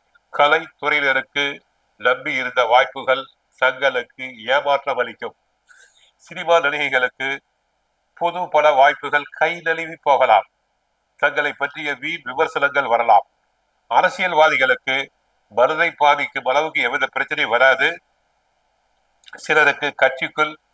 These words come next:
சிறு சிறு பதவி உயர்வுகள் வரலாம். கூடிய வரையில் உறவினர்கள், நண்பர்கள், சக ஊழியர்கள் ஆகியோரின் பிரச்சனைகளில்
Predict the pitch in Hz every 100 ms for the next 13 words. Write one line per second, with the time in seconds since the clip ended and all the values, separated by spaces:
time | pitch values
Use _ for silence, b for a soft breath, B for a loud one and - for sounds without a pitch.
0 | _ _ - 175 190 - 165 160 139 139
1 | 156 123 131 127 117 127 123 113 113 110
2 | - - _ _ _ _ _ - 170 175
3 | 165 139 139 143 143 - 120 143 151 147
4 | 139 139 120 120 143 135 143 - 127 147
5 | 123 147 147 135 131 120 135 135 131 123
6 | _ 131 151 147 127 135 139